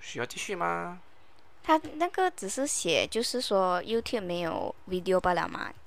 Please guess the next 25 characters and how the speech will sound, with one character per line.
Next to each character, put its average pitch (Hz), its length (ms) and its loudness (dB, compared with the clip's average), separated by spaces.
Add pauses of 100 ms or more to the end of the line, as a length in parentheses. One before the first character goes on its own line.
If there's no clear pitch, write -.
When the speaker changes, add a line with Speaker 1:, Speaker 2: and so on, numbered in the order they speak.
Speaker 1:
哦， 139 160 4
是 143 220 4
啊， 98 140 10
就 127 80 -4
是 139 200 0
有， 85 340 2
有 101 120 0
声 104 200 -2
音， 104 140 -8
可 - 100 -8
是 110 300 -6
Speaker 2:
所 - 140 4
以 285 40 6
你 233 100 4
的 196 180 6
英 190 180 0
文 180 120 2
不 180 100 -2
是 233 100 0
很 175 160 0
好， 156 200 -2
是 156 120 -8
吗？ 147 160 -8 (240)
Speaker 1:
嗯， 117 340 -2 (340)
maybe， 113 380 0